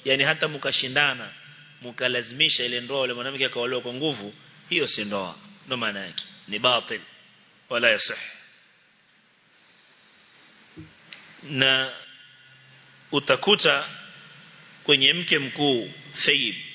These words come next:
Mtume alisema tustamar.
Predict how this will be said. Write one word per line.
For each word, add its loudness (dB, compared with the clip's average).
Mtume 2
alisema -4
tustamar. -4